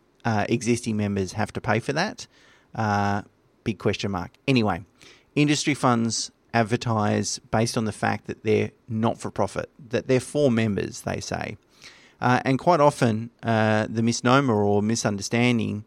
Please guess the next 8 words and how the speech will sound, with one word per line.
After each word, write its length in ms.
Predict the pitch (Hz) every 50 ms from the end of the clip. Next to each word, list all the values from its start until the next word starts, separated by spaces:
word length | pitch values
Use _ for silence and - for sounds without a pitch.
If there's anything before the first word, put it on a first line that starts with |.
| - _ _ _ _ _ -
is 300 | - 123 123 117 104 -
that 300 | 123 117 110 107 107 - _
all 320 | - 127 135 139 143 147 143
industry 400 | 131 120 107 104 - - 107 101
funds 520 | - - 101 98 95 95 92 - - - _ _
have 280 | - 113 104 95 90 98
low 220 | 98 98 95 98
fees. 600 | 98 - - 101 98 - - - - - - -